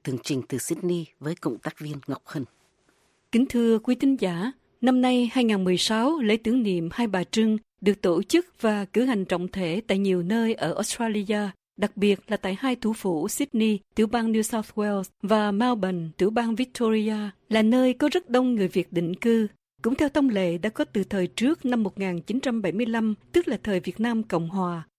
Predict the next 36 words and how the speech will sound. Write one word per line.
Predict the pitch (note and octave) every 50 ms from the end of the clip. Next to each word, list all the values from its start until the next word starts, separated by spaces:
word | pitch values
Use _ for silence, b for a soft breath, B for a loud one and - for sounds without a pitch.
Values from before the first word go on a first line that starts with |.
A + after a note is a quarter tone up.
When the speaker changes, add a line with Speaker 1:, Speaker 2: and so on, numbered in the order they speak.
| _ -
Speaker 2:
lễ | F#3+ F#3 F#3 E3+ - G#3+ G#3+
giỗ | - G3 F3+ D#3+ D3+ E3 A#3 B3+ -
Trưng | B3+ B3 A#3+ A3
Nữ | F#3 E3 - A#3
Vương, | A3 G3 A3+ A#3 A3+ A3 G#3 F#3+ - _ -
tức | - F4 F4
là | D4+ G#3+ A3
Trưng | - - B3+ A#3+ A3+
Trắc | - D#4+ E4+ - _ _ -
và | A3+ G#3 G3 F3+
Trưng | F3+ - - B3 A3+ G#3
Nhị, | G3 F#3+ F3+ D#3 C#3+ D#3 G3+ _ _ -
vào | F#3+ G3+ G#3+ G3
ngày | G3+ G3 G3
mùng | F#3 F#3 F#3+ F3+ F3
sáu | E3+ - - A3+ A3+ C4+ D#4
tháng | - - C#4 D4 -
hai | C#4 B3 A#3
âm | - G#3+ G#3 G3+
lịch, | G3 F3+ E3+ - _ _ _ -
thường | - A3 G#3+
được | F#3 G3+ F#3 - -
kết | D#4 E4 -
hợp | - - F#3+ F#3+ F3 E3+ - -
với | A#3 A3+ A#3 B3+ D4+ E4
Ngày | D#4 C#4 G3 F3 -
Phụ | - F#3+
nữ | F3+ F3+ E3+ E3+ G3+ -
Quốc | C#4+ C#4 _ _
tế | - A3+ A#3 B3 D#4 - - -
mùng | G3+ F3+ F3+ E3+ D#3+
tám | - - F#3+ G#3 C4+
tháng | - C#4 C4+ C#4
ba | A#3 A#3+ A#3 A3+ G3+ -
dương | - G#3+ G3+
lịch. | G3 F3 E3 -